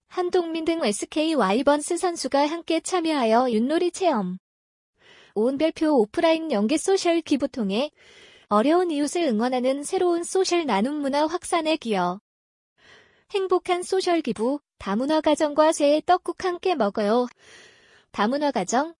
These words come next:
설날 떡국, 설날 에스케이 와이번스 선수들과 에스케이 텔레콤 구성원들이 십팔일 설을 맞아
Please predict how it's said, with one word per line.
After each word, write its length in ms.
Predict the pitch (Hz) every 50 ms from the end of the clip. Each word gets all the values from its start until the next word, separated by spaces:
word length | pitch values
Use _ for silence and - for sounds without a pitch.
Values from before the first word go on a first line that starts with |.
| _ _
설날 460 | - - 359 359 349 339 339 339 339
떡국, 520 | - 320 311 285 - _ - - 302 - _ _ _
설날 380 | - - - 381 370 370 359 370
에스케이 540 | 311 233 233 - - - - 311 302 320 320
와이번스 640 | 277 214 185 196 247 277 269 285 294 294 - 359 339
선수들과 680 | - 370 359 - 370 - 294 269 262 247 254 247 247
에스케이 580 | 233 220 202 - - 339 - - 311 311 330 320
텔레콤 540 | - - 381 370 359 349 - - 381 359 -
구성원들이 680 | - 254 - 277 269 277 277 254 226 220 202 240 262 285
십팔일 480 | 277 - - - - - 330 339 330 330
설을 300 | - 339 294 277 277 254
맞아 440 | 220 175 - - 226 269 302 311